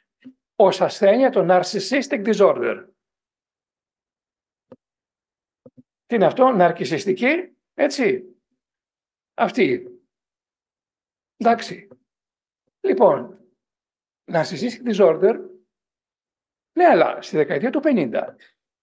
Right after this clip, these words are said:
στην Αμερική, εάν ψάχατε να βρείτε για ανθρώπους οι οποίοι πιστεύαν ότι είναι η σωτηρία του κόσμου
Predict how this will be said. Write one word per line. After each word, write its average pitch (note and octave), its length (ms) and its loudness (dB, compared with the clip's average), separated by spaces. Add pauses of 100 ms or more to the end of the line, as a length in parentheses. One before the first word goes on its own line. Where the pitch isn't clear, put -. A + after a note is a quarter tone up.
(840)
στην - 180 0
Αμερική, F3+ 680 0 (2250)
εάν F#3+ 220 -2
ψάχατε D4 420 -2
να G3 140 4
βρείτε G#3+ 240 2
για E3 420 -2 (320)
ανθρώπους E3 640 -2
οι E3 60 -4
οποίοι F#3 240 -4
πιστεύαν E3+ 520 2
ότι D3+ 200 -4
είναι F#3 140 2
η F3 60 -2
σωτηρία F#3 480 2
του F#3 100 -4
κόσμου E3+ 320 -2